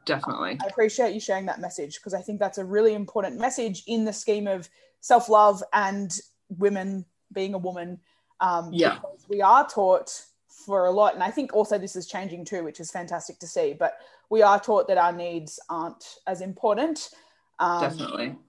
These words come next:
Speaker 2: and so, yeah, I
Speaker 1: We're also taught that our, like, we're also, you know, just to touch on, like, being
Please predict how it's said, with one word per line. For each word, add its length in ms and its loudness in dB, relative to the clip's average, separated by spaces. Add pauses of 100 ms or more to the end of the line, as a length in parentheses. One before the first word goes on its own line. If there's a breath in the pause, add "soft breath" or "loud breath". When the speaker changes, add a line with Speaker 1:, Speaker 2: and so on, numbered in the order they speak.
(600)
Speaker 2:
and 180 -8
so, 580 -2 (120)
yeah, 280 0
I 140 -2
Speaker 1:
We're 180 6
also 260 4
taught 360 0
that 120 2
our, 240 8
like, 300 2 (1300)
we're 180 4
also, 360 -2 (300)
you 100 -6
know, 160 0
just 260 -4
to 60 0
touch 320 0
on, 140 -2
like, 180 2 (840 soft breath)
being 680 -2